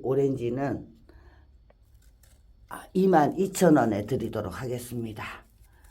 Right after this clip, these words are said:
음, 그리고 우리 베이컨 유아는요, 만 팔천 원입니다. 만 팔천 원에 판매했죠.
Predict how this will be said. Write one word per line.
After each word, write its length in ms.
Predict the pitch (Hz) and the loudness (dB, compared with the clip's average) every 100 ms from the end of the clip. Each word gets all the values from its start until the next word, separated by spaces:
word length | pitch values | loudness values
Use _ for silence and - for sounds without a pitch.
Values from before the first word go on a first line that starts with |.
| - - _ _ _ - | -20 -20 _ _ _ -10
음, 400 | 131 127 127 127 - | -10 -8 -10 -12 -8
그리고 920 | 160 156 156 170 175 185 185 180 - _ _ _ _ - - - _ _ | -2 -2 2 4 6 6 2 -4 -12 _ _ _ _ -20 -20 -20 _ _
우리 160 | 160 180 | -4 4
베이컨 520 | 190 208 196 240 208 | 6 6 8 6 8
유아는요, 800 | 170 151 147 147 165 156 - - - - _ _ _ - - - _ _ | 6 4 4 4 2 2 -2 -10 -20 -20 _ _ _ -20 -20 -20 _ _
만 300 | - 120 101 | -6 -4 -4
팔천 460 | 98 135 120 135 104 | -6 -8 -8 -4 -4
원입니다. 580 | 92 80 80 73 - - - - _ _ _ - - _ _ _ _ _ _ _ - - - - _ _ _ _ _ _ _ | -4 -4 -6 -8 -12 -16 -18 -20 _ _ _ -20 -20 _ _ _ _ _ _ _ -20 -20 -20 -20 _ _ _ _ _ _ _
만 220 | - 110 | -10 -8
팔천 340 | 120 151 151 160 | -6 -6 -2 -2
원에 140 | 117 | -2
판매했죠. 720 | - 123 117 139 - 135 151 | -4 -4 -4 -6 -6 -6 -6